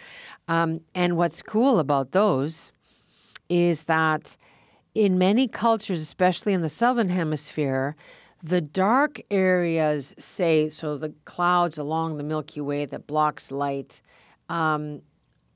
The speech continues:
are the constellations. So cultures use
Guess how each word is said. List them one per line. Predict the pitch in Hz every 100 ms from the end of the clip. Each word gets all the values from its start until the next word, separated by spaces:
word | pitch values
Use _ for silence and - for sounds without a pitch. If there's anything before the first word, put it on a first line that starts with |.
| _ 170
are | 180 180
the | 175
constellations. | - 185 170 - 156 156 151 - 131 127
So | - 156 151 - _ -
cultures | - 185 175 185 160 151
use | 175 190 175 147 -